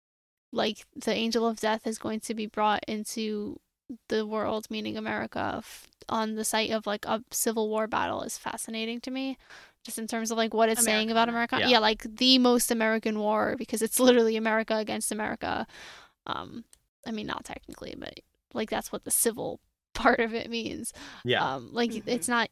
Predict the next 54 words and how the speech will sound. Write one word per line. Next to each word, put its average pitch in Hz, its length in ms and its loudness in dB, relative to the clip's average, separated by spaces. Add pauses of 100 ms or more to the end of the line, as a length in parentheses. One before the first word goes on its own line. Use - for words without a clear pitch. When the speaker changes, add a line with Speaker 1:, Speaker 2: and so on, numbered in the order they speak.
Speaker 1:
America 226 400 -2
against 220 340 -4
a 220 40 -8
foreign 214 280 -6
power. 214 300 -2
This 220 180 -6
is 220 140 -4
literally 220 340 -2
just, 220 320 -6 (220)
just 240 500 4 (240)
a 226 160 2
war 220 400 2
that 220 180 -2
is 220 200 -2
America. - 680 -4 (640)
Um, - 380 -12 (400)
and, 254 160 2
like, 247 220 4
Speaker 2:
Yeah, 190 60 -8
Speaker 1:
this 247 160 2
Speaker 2:
this - 20 0
is 214 80 -2
Speaker 1:
is 240 60 -6
Speaker 2:
the 214 100 -4
war 196 240 -4
where 190 80 -14
the 190 100 -14
most 190 400 -12
Americans 185 720 -8
died. 170 560 -12 (260)
Speaker 1:
And, 247 120 -6
like, 240 220 -4
this, - 400 0
in 240 180 -4
the - 20 -2
Speaker 2:
et 240 60 -2
cetera. - 0 -
Speaker 1:
same 226 500 -2
episode 214 480 -4
as 214 220 -4
the 220 100 -8
shot 214 360 0
of 214 220 -4
the 254 80 -10
car 220 320 0
driving 214 360 -4
past 214 260 -4
the 220 80 -8
billboard 214 460 -4
that 214 120 -10
says 214 560 -4
"Anti-God 214 600 -4
is 220 80 -6
an-, 214 240 -4